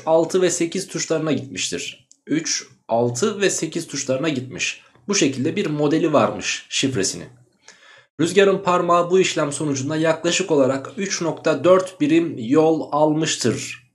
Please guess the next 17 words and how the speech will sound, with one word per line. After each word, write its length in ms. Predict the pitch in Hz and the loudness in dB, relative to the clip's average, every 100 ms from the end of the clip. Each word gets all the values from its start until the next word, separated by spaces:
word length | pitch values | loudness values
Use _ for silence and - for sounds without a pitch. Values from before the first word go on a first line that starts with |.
| - | -4
deniliyor. 420 | 107 101 92 73 - _ _ _ - - _ _ _ _ _ _ _ _ _ | -2 -2 -4 -6 -12 _ _ _ -20 -20 _ _ _ _ _ _ _ _ _
Buna 140 | 170 214 | 4 6
göre 260 | 185 151 | 6 6
Rüzgar 340 | 175 175 180 165 | 4 4 4 4
şifresini 500 | 175 - 170 156 156 | 0 -2 -2 0 2
değiştirip 460 | 170 - 170 196 | 2 2 -2 0
baş 240 | 170 165 - | 0 2 2
parmağını 580 | 143 123 110 98 92 | 4 4 2 0 0
dört, 300 | 143 170 170 | 4 4 2
sonra 520 | - - 160 143 165 156 | -4 2 4 4 2 2
sekiz, 400 | - 156 139 151 | 0 -2 0 2
altı, 280 | 151 143 | 2 0
üç 180 | 156 - | -2 -2
tuşlarına 400 | 131 120 120 110 | -4 -2 -2 0
gelecek 420 | 104 147 131 107 | 0 2 2 2
şekilde 300 | - 127 104 | -2 -4 -4
sürükleseydi, 880 | 95 143 175 175 165 180 175 170 - | -2 0 0 0 2 2 2 -2 -6